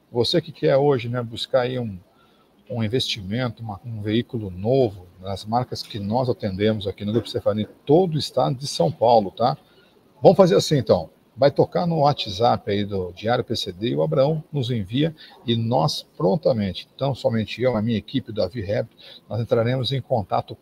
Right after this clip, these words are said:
prontamente pra proporcionar o melhor negócio com as melhores condições do mercado. E aí, Abraão, aquilo que você falou também,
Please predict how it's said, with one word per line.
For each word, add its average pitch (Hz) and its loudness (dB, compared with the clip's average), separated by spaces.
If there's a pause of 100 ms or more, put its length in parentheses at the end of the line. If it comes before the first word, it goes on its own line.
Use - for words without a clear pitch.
prontamente 127 0
pra 135 0
proporcionar 127 0 (380)
o 151 -2
melhor 135 4
negócio 113 2
com 131 2
as 110 0
melhores 120 0
condições 123 -4
do 123 -2
mercado. 117 -2 (380)
E - 0
aí, 185 6
Abraão, 131 6
aquilo 147 -2
que 151 -2
você 139 4
falou 117 4
também, 123 0